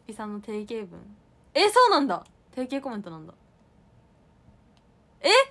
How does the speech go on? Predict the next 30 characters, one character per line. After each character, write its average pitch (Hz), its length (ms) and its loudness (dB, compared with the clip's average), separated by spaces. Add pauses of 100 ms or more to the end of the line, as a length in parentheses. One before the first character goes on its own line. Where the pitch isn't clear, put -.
知 - 200 -6
ら 415 100 4
ん 508 180 4
か 494 200 2
っ - 100 -20
た。 269 260 2
そ 440 160 -6
う - 20 -4
な 320 80 0
ん 226 80 -4
や。 185 220 -10 (100)
サ 269 80 -14
ラ 269 80 -10
ピ - 80 -20
さ 277 140 -8
ん 269 80 -12
の。 262 240 -10 (1400)
そ 427 360 -8
う - 20 -2
な 196 200 -6
ん？ 233 160 -18 (1500)
「は 240 160 -18
い、 208 80 -10
元 202 180 -10
気 - 120 -20
で - 100 -20
す」。 - 160 -20 (160)
い 262 160 -8
い - 20 -6
ね。 160 220 -12